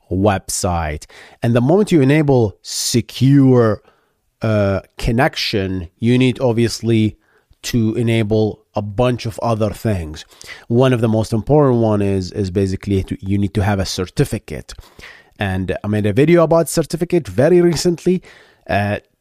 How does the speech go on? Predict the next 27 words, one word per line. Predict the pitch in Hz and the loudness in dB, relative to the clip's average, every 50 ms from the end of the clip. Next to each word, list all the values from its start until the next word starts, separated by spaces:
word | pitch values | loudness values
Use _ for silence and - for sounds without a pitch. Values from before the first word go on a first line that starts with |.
| _ _ | _ _
talking | - 139 123 - - 120 | -4 -4 -4 -2 -2 -2
about | 113 104 113 117 113 113 110 101 95 | 0 2 2 4 4 2 0 -4 -6
the | 101 104 101 95 101 - - - _ _ _ - 117 | -4 -4 -4 -4 -8 -18 -20 -20 _ _ _ -8 -2
details | 110 139 147 156 160 151 - - - 135 123 113 104 90 90 92 92 | 0 2 4 4 2 2 -2 -4 -2 0 0 0 0 -2 -4 -4 -4
of | 107 104 - - | -6 -8 -6 -8
why | 113 107 104 107 107 110 117 113 113 110 110 107 | -6 -4 -2 -2 -2 -2 -2 -2 -2 -2 -4 -6
certificates | 101 - - 107 - _ - 107 - 110 101 - 107 101 95 - - | -8 -8 -12 -12 -12 _ -14 -10 -8 -8 -6 -4 -4 -4 -4 -4 -6
exist | 92 95 87 92 92 107 120 147 160 - - - - - - - - - - _ | -8 -8 -6 -4 -4 -2 -2 -2 -4 -6 -10 -12 -16 -20 -20 -20 -20 -20 -20 _
and | - 78 92 95 85 | -8 -6 -6 -6 -6
the | 98 | -8
technicality | - _ - 117 107 - 113 110 - - 101 92 95 101 101 - 107 107 | -10 _ -8 -8 -8 -6 -6 -8 -4 -4 -4 -4 -2 -4 -4 -4 -6 -4
behind | 98 107 95 87 104 104 110 110 | -4 -4 -6 -6 -6 -4 -4 -4
them. | 104 123 139 165 - _ _ - _ _ _ _ _ _ | -4 -6 -6 -6 -12 _ _ -20 _ _ _ _ _ _
Check | - 101 - - | -8 -6 -4 -4
out | 104 95 | -4 -4
the | 98 95 | -2 -4
video | 95 95 95 98 98 | -4 -4 -4 -4 -4
right | 92 90 92 90 | -4 -4 -4 -4
here | 82 95 98 - - | -4 -6 -6 -6 -10
if | - - - | -16 -12 -10
you're | 90 85 | -10 -8
interested | 87 90 90 92 92 - - - - - | -8 -8 -8 -10 -10 -10 -12 -18 -14 -12
to | - | -10
learn | 98 98 101 | -8 -8 -8
more | 104 - - - | -8 -10 -10 -10
about | - - - - - | -10 -10 -10 -10 -10
it. | - - - | -10 -12 -16